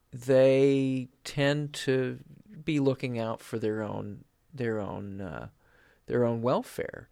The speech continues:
first and foremost, and they come at, you know, they, they end up at cross purposes with each other,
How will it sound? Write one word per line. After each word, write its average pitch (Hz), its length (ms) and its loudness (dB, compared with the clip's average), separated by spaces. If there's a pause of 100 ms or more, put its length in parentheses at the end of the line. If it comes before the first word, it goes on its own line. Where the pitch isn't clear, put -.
(300)
first - 320 0
and 107 100 -10
foremost, 190 500 -2
and 113 440 -2
they 117 180 4
come 120 260 -2
at, 110 180 -6
you 135 100 0
know, 110 100 0
they, 110 140 0
they 107 340 -2
end 107 160 -4
up 104 140 -4
at 101 120 -6
cross 104 260 -2
purposes 160 480 -4
with - 140 -10
each - 160 -12
other, - 260 -10